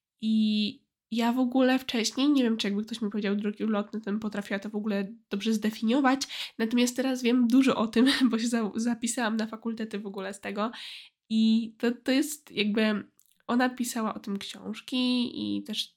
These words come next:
teraz, teraz, e, przez rok jej nie będzie, ponieważ będzie prowadziła jakieś badania chyba w związku z tym. W każdym razie,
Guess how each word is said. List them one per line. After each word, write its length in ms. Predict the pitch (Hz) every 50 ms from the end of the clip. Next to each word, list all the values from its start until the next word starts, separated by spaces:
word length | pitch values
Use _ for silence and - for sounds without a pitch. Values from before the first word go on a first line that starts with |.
| _ _ _
teraz, 260 | - 202 202 104 214 208 202 180 - 214 - - _ _ _ _
teraz, 340 | - 220 214 214 220 - -
e, 360 | - - - 196 196 196 196
przez 240 | 196 - 214 208 214
rok 300 | 214 208 208 214 - -
jej 160 | 214 214 214
nie 100 | 214 208
będzie, 280 | 208 196 208 208 214 202
ponieważ 320 | 208 202 190 196 208 208
będzie 520 | - 202 208 202 208 202 196 196 196 - - _
prowadziła 360 | - 208 220 208 208 220 208
jakieś 240 | 208 214 - 214 220
badania 540 | 202 - 190 190 208 202 220 254 285 311
chyba 180 | 320 302 262 262
w 40 | 247
związku 320 | 254 247 254 254 - 269
z 80 | 254 -
tym. 140 | 311 339 403 403 - - - - - - - _
W 40 | _
każdym 320 | - 247 240 240 233 240
razie, 240 | 240 240 254 247